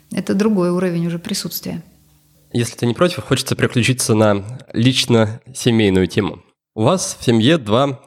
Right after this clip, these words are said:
Speaker 2: состоявшихся, успешных профессионала, успешных человека. И то, что я часто замечаю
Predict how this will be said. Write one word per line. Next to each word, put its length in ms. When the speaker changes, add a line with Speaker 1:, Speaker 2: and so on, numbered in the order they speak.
Speaker 2:
состоявшихся, 960
успешных 840
профессионала, 640
успешных 440
человека. 520
И 200
то, 140
что 160
я 80
часто 300
замечаю 720